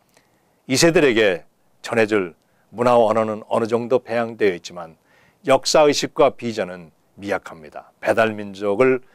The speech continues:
뿌리로 하는 민족관과 홍익인간을 실천하는 민족의 비전을 전하고 자산권도 전해야 할 것입니다. 한인단체이든 사회단체이든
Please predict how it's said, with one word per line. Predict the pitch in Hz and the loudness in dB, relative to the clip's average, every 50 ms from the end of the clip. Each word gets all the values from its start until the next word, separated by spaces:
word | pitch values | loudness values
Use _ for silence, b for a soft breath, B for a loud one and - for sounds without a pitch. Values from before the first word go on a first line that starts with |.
| b b b | b b b
뿌리로 | b 165 160 160 185 139 | b 2 4 4 4 4
하는 | 117 127 139 135 127 117 104 104 | 2 2 0 -2 -2 -4 -8 -8
민족관과 | 110 123 135 123 127 - - 85 78 78 - 82 76 - - b b b b b b b b b b b b b - | -6 -4 0 0 0 0 -2 -6 -12 -12 -12 -14 -14 -14 -14 b b b b b b b b b b b b b -2
홍익인간을 | 180 185 185 175 147 143 135 120 127 123 127 131 127 113 | 0 2 2 2 2 2 2 2 2 4 4 2 0 0
실천하는 | - - 123 - - 117 117 117 113 113 107 104 95 90 85 90 | -4 -8 -10 -10 -6 -2 -2 -2 -2 -2 -6 -8 -10 -16 -16 -14
민족의 | 110 113 110 113 110 110 101 - | -12 -10 -6 -4 0 0 0 -2
비전을 | - - 139 143 139 147 135 127 107 | -2 -4 -2 2 2 2 2 2 0
전하고 | - 110 104 101 85 73 - 78 98 131 _ _ _ _ _ b b b b b b | -2 -4 -6 -4 -6 -6 -8 -16 -20 -20 _ _ _ _ _ b b b b b b
자산권도 | - - 113 123 131 123 104 - 113 113 113 117 - | -10 -4 -2 0 0 0 0 0 0 2 2 2 2
전해야 | - - 107 110 107 98 87 95 87 | 0 -4 -4 -2 -2 0 -2 -4 -8
할 | - - | -10 -8
것입니다. | - - 110 - - 87 78 - _ - - - _ _ _ _ _ _ _ _ _ b b b b b b b b b b b | -4 -4 -4 -4 -6 -16 -20 -20 _ -20 -20 -20 _ _ _ _ _ _ _ _ _ b b b b b b b b b b b
한인단체이든 | b - - 123 131 131 131 123 123 123 117 - 127 123 120 117 123 139 151 156 _ _ _ _ | b -2 0 2 4 4 4 4 2 2 0 0 0 2 2 2 0 -2 -6 -10 _ _ _ _
사회단체이든 | - - - 143 139 139 135 117 101 - - 90 76 - 82 82 92 | -10 -4 0 2 2 4 2 2 0 -2 -8 -16 -18 -20 -20 -20 _